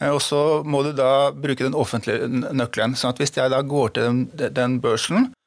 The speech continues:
eh, og sier at jeg ønsker å kjøpe en bitcoin,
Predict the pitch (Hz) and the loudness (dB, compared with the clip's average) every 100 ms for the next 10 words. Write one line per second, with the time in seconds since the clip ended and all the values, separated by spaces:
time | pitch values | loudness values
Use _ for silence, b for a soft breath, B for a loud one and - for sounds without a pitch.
0 | _ _ _ 226 143 - 139 131 139 135 | _ _ _ -2 0 0 0 0 0 2
1 | 131 - 120 123 135 - 131 117 117 131 | 0 -2 -2 -2 -4 -6 -2 0 0 -2
2 | - 123 123 - 147 220 254 | -8 -4 -4 -2 2 2 0